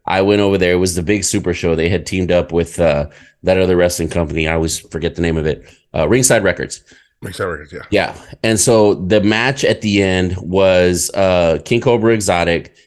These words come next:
Speaker 1: uh, with, um, the former N O W champion, um, leader of the House of Wolves. Um,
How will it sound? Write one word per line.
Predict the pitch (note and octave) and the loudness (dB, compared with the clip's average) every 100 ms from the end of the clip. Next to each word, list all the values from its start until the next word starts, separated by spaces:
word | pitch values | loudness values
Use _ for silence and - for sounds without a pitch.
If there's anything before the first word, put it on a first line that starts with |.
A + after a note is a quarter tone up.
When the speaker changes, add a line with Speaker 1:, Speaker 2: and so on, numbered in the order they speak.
| _ - | _ -2
Speaker 1:
uh, | F2+ E2+ E2 D2+ D2+ | 0 2 0 -2 0
with, | F#2 F2 - F2+ | 0 0 -2 2
um, | E2+ D#2 C#2+ C#2+ C2+ C2 - _ _ _ _ _ _ _ _ - | 2 2 0 -4 -8 -10 -20 _ _ _ _ _ _ _ _ -4
the | G2+ | -2
former | G#2 G#2+ G#2+ G#2 F#2+ - _ _ - | 0 2 2 2 -2 -10 _ _ -4
N | G2+ G#2+ | 0 0
O | |
W | G2+ G2+ G2+ G#2+ | 2 0 0 -2
champion, | - F2+ D#2 E2 D#2+ E2 - _ - | 0 0 0 -2 -2 -6 -20 _ -4
um, | F2 E2+ E2 D#2 D2+ - | 0 2 2 0 -4 -2
leader | F#2 F#2+ F#2 | -2 0 2
of | F2 D#2+ | 2 0
the | E2 D#2+ D#2 D2 _ _ _ - | 0 0 0 -4 _ _ _ -4
House | F#2+ F#2+ F#2+ | -2 0 -4
of | E2+ | -2
Wolves. | D#2+ D#2 D#2 - _ _ _ - | -2 -2 -4 -10 _ _ _ -2
Um, | F2+ E2+ D#2+ D2+ D#2+ E2+ | 0 2 0 -2 -6 -8